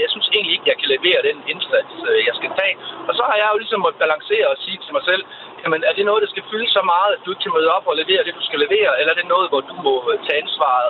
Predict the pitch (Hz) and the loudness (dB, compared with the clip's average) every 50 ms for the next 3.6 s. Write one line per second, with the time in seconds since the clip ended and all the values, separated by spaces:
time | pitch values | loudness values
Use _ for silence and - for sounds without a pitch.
0 | 120 123 120 - 160 151 151 143 135 127 127 127 - - - - - - - 156 | 0 0 0 2 2 2 2 2 0 -2 -6 -12 -16 -18 -18 -18 -18 -6 -4 -2
1 | 156 180 196 180 - - 175 165 - - - - 147 139 139 135 143 160 180 - | 0 2 0 0 -2 -6 -8 -10 -8 -8 -6 -4 -4 -4 -2 -2 0 2 2 2
2 | - - - - - - - - - 466 - 440 - - - 156 - 254 277 233 | 2 2 0 -4 -10 -18 -18 -4 0 2 4 4 4 2 2 0 2 2 2 2
3 | 196 175 160 - - - - - - 185 202 220 | 2 2 2 0 -2 -4 -6 -4 0 0 2 2